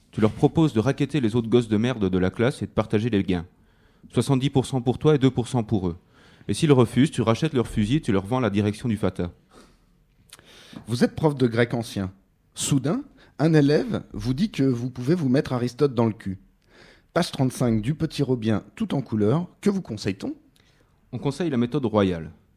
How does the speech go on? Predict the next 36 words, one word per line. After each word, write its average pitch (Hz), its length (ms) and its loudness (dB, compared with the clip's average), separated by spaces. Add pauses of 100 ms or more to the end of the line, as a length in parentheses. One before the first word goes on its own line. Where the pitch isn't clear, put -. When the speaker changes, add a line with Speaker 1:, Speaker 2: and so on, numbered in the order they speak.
(480)
Speaker 1:
Interdire 151 480 -2
l'accès 117 280 -2
au 135 80 2
lycée, 113 440 -2
ce - 160 -6
lieu 117 140 2
de 110 80 2
débauche 131 380 2
et 110 40 -4
de 104 80 2
violence, 101 560 0
aux 98 80 -4
mineurs 113 300 0
de 107 40 0
moins 104 140 2
de 98 60 -4
seize 92 220 -4
ans. 85 120 -4 (1120)
Speaker 2:
Vous 127 160 -2
êtes 185 140 2
prof 160 180 0
de 147 100 0
physique. 131 520 -4 (400)
Non, 107 220 2 (180)
vous 95 100 -8
n'êtes 104 140 -2
pas 143 100 0
prof 123 200 -4
de 104 100 -4
physique. 95 400 -10 (100)
Vous 131 180 -4
êtes 214 120 -2
prof 165 200 2
de 147 100 2
philosophie. 127 600 0 (400)
Soudain, 131 460 -2